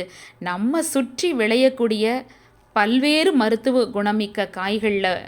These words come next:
ஒன்று தான் அந்த கீரை வகைகள், தண்டு வகைகள், வேர் வகைகள்ல ஒன்று தான் இந்த பிரண்டை வகை. பார்த்தீங்கன்னா, ரொம்ப ஒரு ஆரோக்கியமான வாழ்க்கையை தான் நம்ம முன்னோர்கள்லாம் வாழ்ந்திருந்திருக்கிறாங்க, அப்படிதானே? அந்த விதத்துல தான்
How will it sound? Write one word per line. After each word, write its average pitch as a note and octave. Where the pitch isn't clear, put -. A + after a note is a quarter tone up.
ஒன்று F#3
தான் G3
அந்த F#3
கீரை A#3+
வகைகள், F#3+
தண்டு G#3+
வகைகள், F#3+
வேர் G3+
வகைகள்ல F#3
ஒன்று F#3+
தான் G3
இந்த A3
பிரண்டை B3+
வகை. E3+
பார்த்தீங்கன்னா, A#3+
ரொம்ப A3+
ஒரு C#4
ஆரோக்கியமான B3
வாழ்க்கையை G#3+
தான் G#3+
நம்ம G3
முன்னோர்கள்லாம் G3
வாழ்ந்திருந்திருக்கிறாங்க, F3+
அப்படிதானே? F#3
அந்த F#3
விதத்துல G#3
தான் F#3